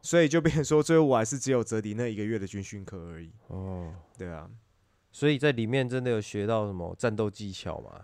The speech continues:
Speaker 1: 你说在当兵还是在军校？
Speaker 2: 军校的时候，除了体能上，上次有听到你说在里面体能上有稍微被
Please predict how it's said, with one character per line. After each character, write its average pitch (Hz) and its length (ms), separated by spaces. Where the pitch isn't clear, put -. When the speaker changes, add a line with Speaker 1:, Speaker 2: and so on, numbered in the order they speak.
Speaker 1:
你 110 100
说 127 340
在 120 380
当 117 200
兵 110 200
还 101 100
是 101 140
在 95 500
军 101 200
校？ 95 240
Speaker 2:
军 131 240
校 117 260
的 101 140
时 95 220
候， 92 280
除 147 180
了 180 80
体 135 280
能 123 200
上， 131 260
上 160 180
次 160 100
有 127 100
听 131 140
到 147 100
你 113 160
说 123 160
在 135 160
里 110 140
面 117 160
体 104 220
能 92 200
上 110 220
有 90 180
稍 110 220
微 98 260
被 104 420